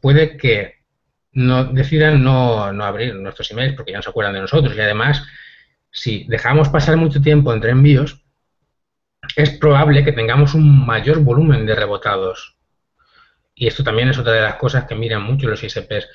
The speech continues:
Por ejemplo, si pasan meses entre nuestros envíos, es posible que muchas cuentas ya no estén en uso, porque esa persona se ha creado una cuenta nueva, con,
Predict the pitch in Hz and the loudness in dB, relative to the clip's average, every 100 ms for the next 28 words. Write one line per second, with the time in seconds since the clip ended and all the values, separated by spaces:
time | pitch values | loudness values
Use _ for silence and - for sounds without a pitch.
0 | - - 117 - 120 113 104 - - 110 | -20 -12 -8 -6 -4 -2 -4 -6 -16 -12
1 | 101 98 95 107 - 107 101 131 139 120 | -10 -10 -8 -8 -6 -6 -2 0 0 -2
2 | 107 101 107 104 - 107 104 120 127 139 | -6 -10 -12 -10 -12 -12 -6 -4 -4 -6
3 | - _ _ _ _ _ _ _ _ _ | -14 _ _ _ _ _ _ _ _ _
4 | _ _ _ _ _ _ _ _ _ - | _ _ _ _ _ _ _ _ _ -8
5 | - 139 110 110 104 95 113 120 - 113 | -6 -6 -4 -4 -4 -4 -4 -4 -4 -6
6 | 113 123 113 113 - 113 98 92 147 143 | -4 -2 -2 -2 -4 -10 -8 -2 0 0
7 | 135 113 - 123 113 120 120 117 113 - | 0 -2 -4 -4 -6 -4 -2 -4 -6 -10
8 | - 117 117 117 113 110 120 117 104 107 | -8 -6 -4 -2 -2 -2 -4 -2 -4 0
9 | 143 127 107 - 107 104 | 2 2 -2 -6 -10 -10